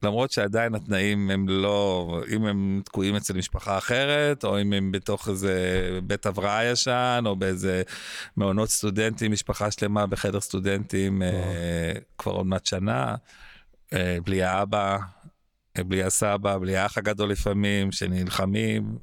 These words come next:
Speaker 1: עם הלחץ של הפיצוצים בתוך, אה, אוקראינה. אז אלה המרחבים שיש לנו, ואנחנו ב-, השבוע, יולי, שהיא מנהלת את הפעילות שלנו במזרח אירופה, היא פותחת מרחב יחד עם ארגון לב אחד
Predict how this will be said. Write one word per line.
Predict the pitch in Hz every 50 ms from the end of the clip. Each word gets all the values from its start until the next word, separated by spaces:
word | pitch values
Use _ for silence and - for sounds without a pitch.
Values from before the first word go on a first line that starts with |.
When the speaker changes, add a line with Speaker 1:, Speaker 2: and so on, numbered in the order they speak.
| - -
Speaker 1:
עם | 104 92 90
הלחץ | 90 92 101 - - 104 - -
של | - 95
הפיצוצים | 95 - - - - 98 - - 104 98 98
בתוך, | 92 95 - - 98 - - -
אה, | 101 98 95
אוקראינה. | 95 - - - 92 92 95 92 - 98 - - - - - - - - - - - - - - - - - - _ _ _
אז | - 101 98 92 92 95 98 - - - - - - - - _ - _ _ -
אלה | 104 107 110 110
המרחבים | 107 104 - 110 101 101 98
שיש | - - 101 98 -
לנו, | 113 107 113 110
ואנחנו | 110 104 104 101 - 104 101 104
ב-, | 107 104 104 104 101 101 101 101 101 101 101 98 98 101 95 92 - - - - 95 92 90
השבוע, | 90 - - 98 107 120 120 110 101
יולי, | 101 101 101 101 101 98
שהיא | 95 - 98 95 92 95
מנהלת | 95 95 95 95 95 95 92 95 101 -
את | 104 - - 95
הפעילות | 92 92 92 92 92 90 92 92 92 90 90 90 90 92 95 98 104 117 - - 92 90 92 -
שלנו | - 98 92 98 98
במזרח | 95 98 101 110 107 - -
אירופה, | 127 131 156 165 156 - 123 123 131 135 135 - - - - - - - - - - - - - _ - - - -
היא | 143 -
פותחת | - - - - 104 - - 107 98
מרחב | 101 98 92 - - 107 101 95 101
יחד | 98 92 - 98 92
עם | 92 92
ארגון | 95 98 95 101 98 92 92
לב | 104 95 95 92 95
אחד | 92 - - 98 98